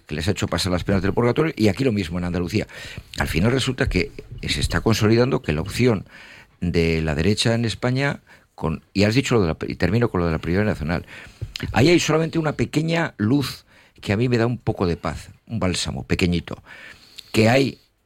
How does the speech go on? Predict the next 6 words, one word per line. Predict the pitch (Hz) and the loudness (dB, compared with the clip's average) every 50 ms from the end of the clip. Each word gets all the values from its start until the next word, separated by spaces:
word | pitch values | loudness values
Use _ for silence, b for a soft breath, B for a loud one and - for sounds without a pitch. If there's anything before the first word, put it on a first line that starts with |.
| _ - | _ 0
una | 143 156 160 143 | 2 2 2 2
interpretación | 127 - 107 - - - 101 104 - 101 - - 117 127 127 135 127 - - _ _ _ - | 0 0 -2 -4 -2 -2 -4 -2 -2 -4 -2 0 2 2 2 0 -4 -10 -18 _ _ _ -20
de | - - 73 76 82 73 | -14 -12 -8 -4 -4 -2
la | 71 71 | -2 -2
prioridad | - - 80 85 90 98 107 107 | 0 2 4 4 4 4 2 2
nacional | 104 - - 92 95 95 113 - | 0 0 -2 -2 0 0 -2 -2